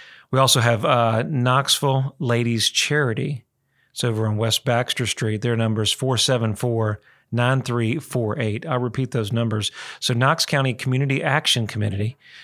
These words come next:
uh, five two four, three three four five.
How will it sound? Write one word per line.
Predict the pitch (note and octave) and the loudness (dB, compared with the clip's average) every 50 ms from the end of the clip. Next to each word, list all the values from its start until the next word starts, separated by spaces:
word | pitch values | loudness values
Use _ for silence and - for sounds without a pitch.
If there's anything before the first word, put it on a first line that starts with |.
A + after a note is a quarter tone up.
| - - _ | -20 -8 _
uh, | G#2+ G#2 G#2 G#2 G#2 G#2 G#2 G#2 G2 | -4 -2 -2 -2 -2 -2 -2 -2 0
five | - B2 A#2+ C3+ - | 2 2 2 2 2
two | - E3+ D3 | 0 -2 0
four, | - C3 A2+ G#2+ A2+ C3 - - _ _ _ _ _ _ _ | 0 0 0 0 0 -2 -4 -8 _ _ _ _ _ _ _
three | - - B2+ D3+ E3+ D3 | -4 -2 0 2 2 0
three | - A2 A2 G#2+ G#2 G#2 | 0 -2 0 0 0 -2
four | G#2 - - C3 C#3+ F3+ F3 | -4 -4 -2 -2 0 0 0
five. | - C3 G#2+ G#2 A2+ - - D3 - | 0 -2 -2 -2 -2 -4 -4 -6 -8